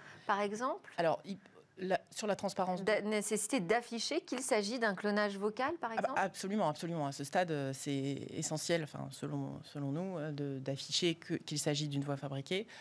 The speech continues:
Speaker 2: Euh, tout comme sur les photos, afficher que c'est une photo, euh,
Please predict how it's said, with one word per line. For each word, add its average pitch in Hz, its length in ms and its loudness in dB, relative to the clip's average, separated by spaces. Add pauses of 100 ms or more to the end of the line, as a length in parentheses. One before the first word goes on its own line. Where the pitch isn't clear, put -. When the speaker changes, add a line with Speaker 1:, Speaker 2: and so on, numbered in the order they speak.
(220)
Speaker 2:
Euh, - 180 -2
tout - 160 -8
comme 175 180 2
sur 175 100 0
les 147 100 4
photos, 170 440 4
afficher 139 240 0
que - 80 -8
c'est 127 160 -4
une 143 80 -2
photo, 147 380 0
euh, 131 280 -2